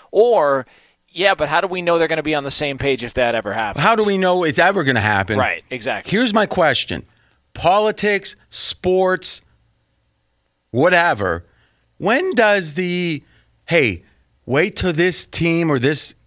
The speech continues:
Speaker 2: there's the famous Giuliani in two thousand eight when he had just come off a, you know, America's Mayor and the nine eleven. And he said, "I'm not going to Iowa.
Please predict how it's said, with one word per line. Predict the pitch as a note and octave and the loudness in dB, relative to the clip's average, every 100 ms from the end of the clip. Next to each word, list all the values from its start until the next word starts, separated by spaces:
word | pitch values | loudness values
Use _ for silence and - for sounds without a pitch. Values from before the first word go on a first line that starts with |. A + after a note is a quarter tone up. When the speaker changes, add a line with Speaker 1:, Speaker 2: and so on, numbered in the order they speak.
| _ - | _ -4
Speaker 2:
there's | C#3 D#3 | -2 0
the | C#3+ | -2
famous | - F3+ F#3 F3 B2+ | 0 0 0 -2 -2
Giuliani | C3 D3+ F3+ F#3 F3+ F3+ F3 F3 F3 | 0 2 2 2 2 2 2 0 0
in | B2 A#2+ | 0 -2
two | - E3 | -4 0
thousand | E3+ D#3+ D#3+ C#3 C#3 C3+ C#3 C3+ B2+ _ _ _ - | 2 4 2 0 -2 0 0 -2 -4 _ _ _ 0
eight | E3 D3 A#2+ - - _ _ _ _ | 2 2 -2 -6 -20 _ _ _ _
when | B2 B2 | -2 0
he | C#3+ | 2
had | D3 B2 - | 0 -2 -4
just | A#2+ E3+ | -2 0
come | - D#3+ | 0 0
off | D#3+ D#3+ D#3 | 2 2 0
a, | D3 C3+ | -2 -2
you | |
know, | C#3 B2+ B2 - _ _ _ | 0 0 -2 -8 _ _ _
America's | B2 C3+ D3+ D#3 B2+ | 0 2 2 0 -2
Mayor | C3 C3+ C#3+ D3+ D3 | 0 2 4 2 2
and | B2+ A#2 | 0 -2
the | A2 | 0
nine | A#2+ C3+ | 2 2
eleven. | C3+ C3+ C3+ C#3 B2+ - _ _ _ _ _ _ _ - | 2 2 0 -2 -6 -12 _ _ _ _ _ _ _ -8
And | A2 | -4
he | C3 | -2
said, | C#3+ C3+ A#2+ | 0 2 2
"I'm | B2 | 2
not | D3 F3 | 2 0
going | F3+ F3+ E3+ | 0 0 2
to | - | 2
Iowa. | C#3+ C3+ B2 G#2+ F2+ - | 2 2 2 0 -4 -10